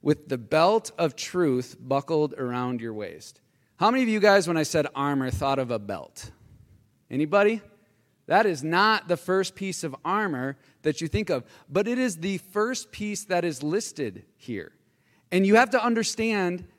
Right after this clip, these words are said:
that in the Bible, order matters. Just like with the fruit of the Spirit, love was first. That wasn't a coincidence. It was because you have to start with love. If you don't have love, nothing else matters. In the same way, you think of the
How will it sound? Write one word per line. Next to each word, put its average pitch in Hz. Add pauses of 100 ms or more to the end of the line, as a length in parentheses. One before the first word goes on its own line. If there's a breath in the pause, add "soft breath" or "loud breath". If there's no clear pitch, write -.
(180 soft breath)
that 180
in 214
the 220
Bible, 208
order 214
matters. 185
Just 220
like 240 (140)
with 214
the 214
fruit 240
of 226
the 190
Spirit, 175
love 190
was 202
first. 196
That 196
wasn't 247
a 226
coincidence. 185
It 180
was 190
because 185
you 185
have 190
to 156
start 127
with 120
love. 90
If 123
you 180
don't 226
have 180
love, 190 (240 loud breath)
nothing 180
else 170 (240 soft breath)
matters. 113 (180 soft breath)
In 180
the 196
same 233
way, 240
you 180
think 233
of 202
the 170